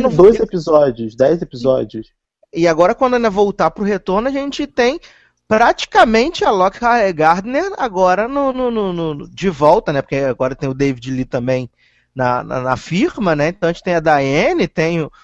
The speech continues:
Speaker 1: o David Lee, tem quase todo mundo da, da L and G na, lá na,
Speaker 2: Isso, e
Speaker 1: na
Speaker 2: até o final,
Speaker 1: Flórida.
Speaker 2: e até o final da temporada a gente vai ter a, a Floric e Agos em,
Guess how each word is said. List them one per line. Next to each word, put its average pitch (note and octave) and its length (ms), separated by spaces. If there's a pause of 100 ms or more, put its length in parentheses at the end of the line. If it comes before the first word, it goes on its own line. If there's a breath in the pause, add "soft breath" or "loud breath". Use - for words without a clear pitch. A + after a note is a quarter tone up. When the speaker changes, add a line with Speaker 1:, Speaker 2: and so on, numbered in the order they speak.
(260 soft breath)
Speaker 1:
o E3 40
David D3+ 440
Lee, F3 340
tem G3 180
quase G3 280
todo G#4+ 260
mundo A#3 420
da, B2 300 (260)
da B2+ 360
L D#3 360
and C3+ 300
G E3 400
na, B2+ 320
lá A#2 220
na, A2+ 180
Speaker 2:
Isso, A2 240
e F3+ 240
Speaker 1:
na F#3 80
Speaker 2:
até - 220
o - 40
final, A3 220
Speaker 1:
Flórida. E3+ 280
Speaker 2:
e E3 40
até D#3+ 260
o F#3+ 100
final G3 260
da F#3 60
temporada E3 580
a E3+ 40
gente E3 260
vai F#3+ 140
ter E3+ 560
a, A2 600
a - 60
Floric C#3 560
e C3+ 120
Agos A#2+ 480
em, A2+ 500